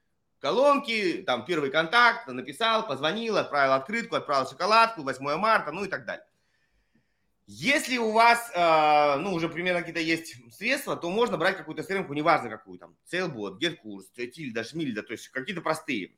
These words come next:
Ну, вот для моего пока понимания. Но вы работаете, условно говоря, без команды, э,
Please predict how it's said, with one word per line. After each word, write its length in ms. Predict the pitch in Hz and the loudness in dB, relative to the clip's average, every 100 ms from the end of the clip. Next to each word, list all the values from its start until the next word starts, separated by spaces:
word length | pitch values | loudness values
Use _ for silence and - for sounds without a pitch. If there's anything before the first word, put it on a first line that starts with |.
| _ _ _ _ _ _ - | _ _ _ _ _ _ -4
Ну, 80 | 147 | -4
вот 140 | 101 | -2
для 80 | 139 | 4
моего 180 | 170 147 | 4 4
пока 160 | 117 | 0
понимания. 480 | 104 101 98 82 - _ - | -6 -6 -8 -10 -14 _ -4
Но 140 | 147 | -2
вы 200 | 180 277 | 0 2
работаете, 500 | 180 175 226 214 156 | 4 4 2 -2 -4
условно 480 | 139 147 214 226 170 | -8 -6 -2 0 0
говоря, 280 | 147 165 185 | 0 2 2
без 300 | 135 180 190 | 2 -2 0
команды, 600 | 170 190 233 202 131 - _ _ _ _ _ - | 0 2 2 2 -4 -6 _ _ _ _ _ -2
э, 380 | 113 117 113 | 4 6 4